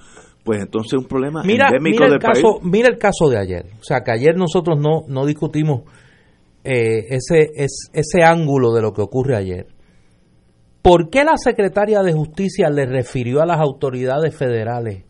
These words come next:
Speaker 2: el caso de los empleados fantasmas del Capitolio? ¿Por qué la secretaria de Justicia no investiga y dice, "Yo referí la investigación, la denuncia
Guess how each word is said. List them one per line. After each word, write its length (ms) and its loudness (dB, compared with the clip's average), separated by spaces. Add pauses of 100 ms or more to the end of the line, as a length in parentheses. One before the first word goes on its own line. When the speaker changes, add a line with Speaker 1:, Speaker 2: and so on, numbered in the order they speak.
(680)
Speaker 2:
el 220 -4
caso 300 0
de 60 4
los 100 4
empleados 400 -2
fantasmas 540 -8
del 140 -8
Capitolio? 580 -16 (1600)
¿Por 160 4
qué 100 2
la 100 2
secretaria 440 2
de 100 6
Justicia 320 0
no 100 0
investiga 720 0
y 140 -4
dice, 400 0 (320)
"Yo 240 6
referí 460 4
la 120 6
investigación, 1120 2
la 220 4
denuncia 640 0